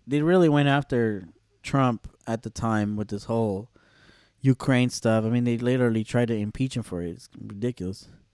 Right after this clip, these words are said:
When Joe Biden went and did the same thing, he hasn't been impeached for anything. It's ridiculous.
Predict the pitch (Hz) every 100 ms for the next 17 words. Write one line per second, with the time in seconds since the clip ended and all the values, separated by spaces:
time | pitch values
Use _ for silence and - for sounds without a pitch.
0 | _ _ _ _ _ - 131 131 117 131
1 | 127 131 135 123 120 113 117 110 127 113
2 | 123 117 127 135 127 113 113 110 120 -
3 | 127 139 120 101 104 _ _ _ _ _
4 | _ _ _ _ _ _ _ _ _ -
5 | - 139 127 151 147 127 107 101 -